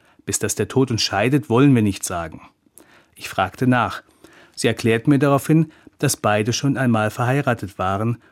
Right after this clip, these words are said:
und sie deshalb ein solches Versprechen nicht ehrlich geben könnten. Sie hatten ja schon erlebt,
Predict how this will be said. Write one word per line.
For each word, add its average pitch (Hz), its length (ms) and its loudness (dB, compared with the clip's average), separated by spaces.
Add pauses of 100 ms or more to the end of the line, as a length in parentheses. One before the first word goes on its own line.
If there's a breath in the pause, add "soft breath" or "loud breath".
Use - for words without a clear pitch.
(120 soft breath)
und - 120 -12
sie 117 80 -4
deshalb 117 340 -2
ein 120 100 0
solches 107 360 -4
Versprechen 117 560 -6
nicht 123 180 -4
ehrlich 127 340 -6
geben 139 300 0
könnten. - 460 -8 (680 loud breath)
Sie - 180 0
hatten 120 160 0
ja 131 80 2
schon 123 160 0
erlebt, 117 520 0